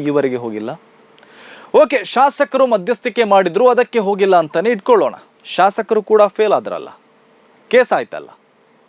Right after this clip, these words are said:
ಆ ತಾಯಿ ನ್ಯಾಯ ಬಿಡ್ತಿದಾರಲ್ಲ. ಇಷ್ಟಾದ್ರೂ ನೀವು ಇಷ್ಟು ದಿನಗಳ ಕಾಲ ಯಾಕೆ ಅವರ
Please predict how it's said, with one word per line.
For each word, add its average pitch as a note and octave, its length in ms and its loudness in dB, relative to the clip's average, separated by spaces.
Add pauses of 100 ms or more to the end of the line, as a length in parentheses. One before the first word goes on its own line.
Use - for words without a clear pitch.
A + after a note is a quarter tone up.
(320)
ಆ A2 40 0 (140)
ತಾಯಿ A3 260 4 (420)
ನ್ಯಾಯ G3+ 200 0 (120)
ಬಿಡ್ತಿದಾರಲ್ಲ. A2+ 640 -8 (680)
ಇಷ್ಟಾದ್ರೂ C#4+ 420 0 (120)
ನೀವು B3 180 -2 (460)
ಇಷ್ಟು A#3 200 -10
ದಿನಗಳ G#3 260 -2 (100)
ಕಾಲ F#3+ 120 4 (240)
ಯಾಕೆ F3 280 0
ಅವರ D#3 120 -2